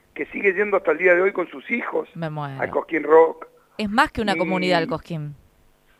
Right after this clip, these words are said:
Speaker 1: ¿Cómo?
Speaker 2: Es más que una comunidad el Cosquín, sí.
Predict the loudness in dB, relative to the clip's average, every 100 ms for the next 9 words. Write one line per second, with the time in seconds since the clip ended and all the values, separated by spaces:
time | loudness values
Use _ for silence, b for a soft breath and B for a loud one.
0 | _ _ _ 4 8 8 6 -2 -2 2
1 | 0 0 0 2 2 2 2 2 4 2
2 | 0 -6 -6 -6 -6 -4 -4